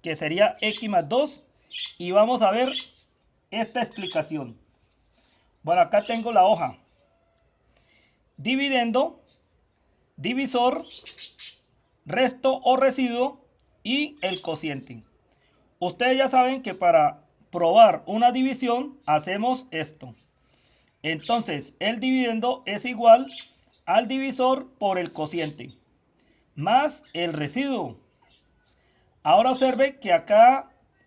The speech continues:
miembro le vamos a dividir por el divisor, para que me quede así, dividendo entre el divisor, como está aquí en esta expresión.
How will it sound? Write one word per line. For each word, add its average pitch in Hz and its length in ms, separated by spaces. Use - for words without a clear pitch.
miembro 254 460
le 165 140
vamos 208 300
a 208 80
dividir 196 340
por 233 200
el 247 140
divisor, 220 540
para 165 220
que 165 120
me 156 160
quede 196 120
así, 180 400
dividendo 247 840
entre 247 540
el 180 200
divisor, 160 680
como 151 180
está 180 180
aquí 202 160
en 208 80
esta 208 200
expresión. 165 680